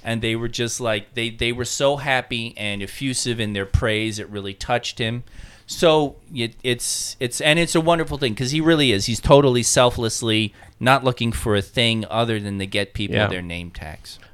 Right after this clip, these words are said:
Speaker 2: In fact, uh, one of the, one of the stories, it's, it's actually, it's a little bittersweet. Uh, gentleman, uh, got a hold of Marty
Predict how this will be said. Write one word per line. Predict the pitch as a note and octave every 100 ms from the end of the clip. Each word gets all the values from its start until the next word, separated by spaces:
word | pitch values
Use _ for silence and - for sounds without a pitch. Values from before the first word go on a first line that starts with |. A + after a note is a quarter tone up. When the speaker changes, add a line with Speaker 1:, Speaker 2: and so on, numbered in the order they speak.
| -
Speaker 2:
In |
fact, | - - -
uh, | A2 A2+
one | - C3 B2+
of |
the, | A2 -
one | A2 A2+
of |
the | G2+
stories, | - G2+ G2 F#2 F2
it's, | F2 -
it's | G2+ -
actually, | G#2 G2+ - G2+ F#2+ - - - - -
it's | -
a | A2
little | A2 G#2+
bittersweet. | F#2+ G#2 G2+ - G#2+ G#2 F#2+ -
Uh, | A2 G#2+ G2+
gentleman, | F#2+ A#2 A2+ A2 G#2+ G#2+ G2+ - - - - -
uh, | A2 A2 G#2+
got | G#2 G#2+
a | G#2+
hold | A2 G#2
of |
Marty | G2+ G2+ G2 F#2+ F#2+ F#2